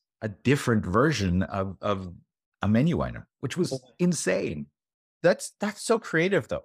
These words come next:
Speaker 1: I
Speaker 2: They
Speaker 1: know.
Speaker 2: literally, like, they literally used the exact same components, but just it, it had their own twist. And it,
Speaker 1: Yeah.
Speaker 2: it, I'm sure as soon as that comes to the plate, like, you know, it's interesting to all the diners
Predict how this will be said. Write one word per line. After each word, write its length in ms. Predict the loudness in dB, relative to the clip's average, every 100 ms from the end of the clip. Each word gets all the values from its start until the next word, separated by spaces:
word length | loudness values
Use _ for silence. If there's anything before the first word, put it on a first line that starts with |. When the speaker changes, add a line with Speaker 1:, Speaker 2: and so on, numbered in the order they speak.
| _
Speaker 1:
I 140 | 0 2
Speaker 2:
They 80 | 4
Speaker 1:
know. 220 | 4 4
Speaker 2:
literally, 380 | 0 0 0 2
like, 240 | 0 0
they 100 | -2
literally 360 | 2 2 2 -2
used 400 | -2 -4 -4 -10 _
the 180 | -8 -4
exact 500 | -4 -4 0 0 -2
same 280 | -8 -6 -6
components, 600 | -6 -8 -4 -2 -4 -8 -10
but 120 | -8
just 240 | -8 -10
it, 80 | -14 -14
it 120 | -12 -8
had 200 | -6 -4
their 120 | -2
own 140 | -4
twist. 420 | -4 -6 -6 -8 -18 _ _
And 120 | -2 2
it, 40 |
Speaker 1:
Yeah. 180 | 4 2
Speaker 2:
it, 80 | -2 -8
I'm 100 | -8
sure 220 | 0 2
as 180 | 2 0
soon 180 | -4 -4
as 80 | -2
that 200 | -4 -4
comes 280 | -4 -4 -4
to 100 | -8
the 40 |
plate, 400 | -4 0 0 0
like, 220 | -4 -4 -2
you 80 |
know, 240 | -2 -4 -6 _ -6
it's 200 | -6 -4
interesting 460 | -4 -2 -4 -4 -4
to 120 | -2
all 200 | 0 2
the 120 | 0
diners 600 | 0 -4 -4 -8 -16 -18